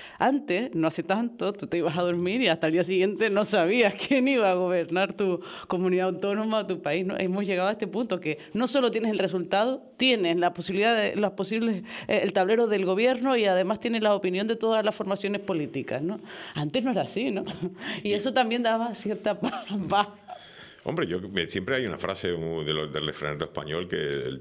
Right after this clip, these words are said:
Speaker 2: el vino tiene su tiempo, ¿no? Y las cosas tienen su tiempo. Y por mucho que uno quiera acelerar las cosas,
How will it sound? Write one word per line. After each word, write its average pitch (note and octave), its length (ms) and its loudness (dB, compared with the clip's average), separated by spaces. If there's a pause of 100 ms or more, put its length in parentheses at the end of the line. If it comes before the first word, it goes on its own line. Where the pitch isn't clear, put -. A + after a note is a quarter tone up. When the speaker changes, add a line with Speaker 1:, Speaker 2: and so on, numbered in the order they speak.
Speaker 2:
el C#2+ 200 -4
vino D#2+ 180 -6
tiene G2+ 140 -4
su D#2 160 -8
tiempo, C#2+ 400 -6
¿no? - 180 -8
Y C#2+ 240 -6
las C2+ 140 -8
cosas F2+ 260 -8
tienen G#2 180 -8
su - 120 -8
tiempo. F2+ 280 -6
Y D2+ 40 -6
por D#2 140 -8
mucho F2 180 -8
que G#2 80 -6
uno G#2+ 100 -6
quiera G2 160 -6
acelerar F#2 400 -6
las F#2 100 -8
cosas, A2 360 -6